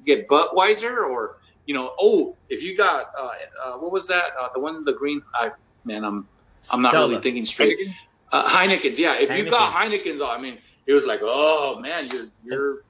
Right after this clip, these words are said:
Speaker 2: When
Speaker 1: now Heineken's
Speaker 2: <laughs>
Speaker 1: like,
Speaker 2: whatever.
Speaker 1: yeah.
Speaker 2: When we go to, when we used to
Speaker 1: Yeah,
Speaker 2: go to, like,
Speaker 1: I
Speaker 2: a
Speaker 1: can't
Speaker 2: party,
Speaker 1: drink Heineken.
Speaker 2: somebody brought Stella. It's like,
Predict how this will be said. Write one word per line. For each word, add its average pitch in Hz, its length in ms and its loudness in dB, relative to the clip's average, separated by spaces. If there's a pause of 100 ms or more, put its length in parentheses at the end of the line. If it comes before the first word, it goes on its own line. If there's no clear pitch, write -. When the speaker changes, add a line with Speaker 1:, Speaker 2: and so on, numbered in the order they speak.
(400)
Speaker 2:
When 135 160 -4
Speaker 1:
now 175 260 4
Heineken's 175 680 -6
Speaker 2:
<laughs> 190 40 -6
Speaker 1:
like, 117 140 -8
Speaker 2:
whatever. 131 400 0
Speaker 1:
yeah. 147 120 -8
Speaker 2:
When 143 140 -2
we 147 80 -2
go 160 220 6
to, 165 280 2
when 147 140 -2
we 151 80 -4
used 156 140 -8
to 190 80 2
Speaker 1:
Yeah, 208 60 6
Speaker 2:
go 156 80 6
to, 160 40 2
like, 160 140 2
Speaker 1:
I - 20 -4
Speaker 2:
a 135 40 -4
Speaker 1:
can't 175 100 -2
Speaker 2:
party, 175 260 2
Speaker 1:
drink 190 160 -6
Heineken. - 160 -20
Speaker 2:
somebody 156 240 -4
brought 147 220 0
Stella. 165 320 -2
It's 165 80 -2
like, 117 120 -6